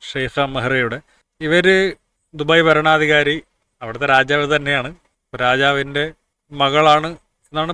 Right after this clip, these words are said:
പറയുന്നത്. ദുബായ് ഭരണാധികാരി ഷെയ്ഖ് മുഹമ്മദിന് ഇരുപത്താറ് മക്കളുണ്ട്. കുറെ കല്യാണങ്ങളും കഴിച്ചിട്ടുണ്ട്. ഷെയ്ഖ മെഹ്റ ഒന്ന്, രണ്ട്, ഇപ്പോ ഔവല്, സാനി എന്നൊക്കെ പറഞ്ഞിട്ട്,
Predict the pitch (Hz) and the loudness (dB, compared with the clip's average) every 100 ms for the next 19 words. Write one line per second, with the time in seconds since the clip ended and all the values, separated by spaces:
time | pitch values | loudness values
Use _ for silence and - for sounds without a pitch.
0 | 185 185 180 110 - _ 135 143 165 170 | 0 0 0 -6 -12 _ -4 0 2 0
1 | 160 160 160 160 156 151 143 151 147 139 | 0 0 0 0 0 0 -4 -6 -10 -8
2 | 143 143 180 - - _ - 151 156 175 | -6 -6 -10 -14 -20 _ -2 0 2 4
3 | 165 156 - 143 123 156 - _ _ - | 2 0 -2 -4 -6 -12 -14 _ _ 0
4 | 202 196 190 180 180 175 165 127 131 - | 4 6 6 4 0 0 0 -2 -6 -12
5 | - _ _ _ - 151 147 175 165 143 | -20 _ _ _ -2 0 2 0 0 2
6 | 160 160 - 151 143 151 160 151 147 156 | 4 4 2 -2 -4 0 2 2 0 -2
7 | 143 147 147 143 131 _ _ _ - 160 | -4 -6 -6 -8 -12 _ _ _ -8 -4
8 | 165 165 156 147 156 165 156 151 151 151 | 0 0 0 0 0 -2 -6 -6 -4 -4
9 | 143 147 156 | -4 -6 -6